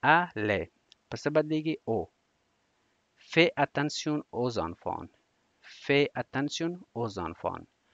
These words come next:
ماشومانو ته توجه وکړئ یا ماشومانو ته متوجه اوسیږئ. نو دوستانو، دا ټول مهم ټکي وي چې موږ تاسو روزمره د دې شیانو په اړه کې خبرې کوو. نو که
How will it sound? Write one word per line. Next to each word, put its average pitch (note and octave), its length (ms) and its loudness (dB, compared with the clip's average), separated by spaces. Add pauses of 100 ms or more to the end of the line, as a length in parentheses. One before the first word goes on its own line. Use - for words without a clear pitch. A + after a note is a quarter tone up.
(520)
ماشومانو A2+ 580 0 (100)
ته D3+ 100 8 (680)
توجه G2 420 0
وکړئ E2 320 -8 (240)
یا G#2+ 60 -4 (100)
ماشومانو G2 580 -4
ته C3+ 100 2 (200)
متوجه F#2+ 560 -4
اوسیږئ. E2+ 440 -12 (2000)
نو B2+ 140 -6
دوستانو، C#3+ 400 0 (640)
دا D3+ 160 8 (420)
ټول D3 200 0 (160)
مهم A#2+ 280 0 (140)
ټکي C#3 260 -2
وي C#3 200 0
چې - 160 -4
موږ B2+ 140 -2 (160)
تاسو A#2+ 220 -2 (180)
روزمره A#2+ 580 2 (200)
د A#2+ 40 -4 (100)
دې A2+ 120 -4
شیانو A#2 320 -4
په A#2+ 100 2
اړه B2+ 140 2
کې - 160 -14
خبرې - 360 -4
کوو. G1+ 200 -10 (1000)
نو A#2+ 100 -2 (260)
که A#2 80 -2